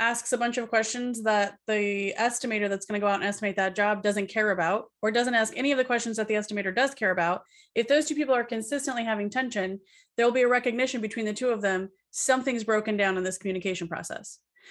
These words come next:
So that's gotta be proceduralized. "Okay,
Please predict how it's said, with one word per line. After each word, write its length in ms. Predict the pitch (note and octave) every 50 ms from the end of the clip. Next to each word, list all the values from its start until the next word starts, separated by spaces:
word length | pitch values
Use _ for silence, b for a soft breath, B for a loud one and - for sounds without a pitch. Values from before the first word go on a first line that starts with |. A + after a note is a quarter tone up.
| B B B
So 240 | B - A#3+ A#3+ A#3 - -
that's 280 | G#3+ B3 A#3 B3 B3
gotta 160 | - C4 B3+ B3+
be 100 | C4+ C4
proceduralized. 720 | D4 C#4+ C#4 F4+ E4 C4+ A#3+ G3+ F3 D#3+ D#3+ F#3 - - - -
"Okay, 460 | - B3 B3 C#4 G#3+ F3 D3+ - -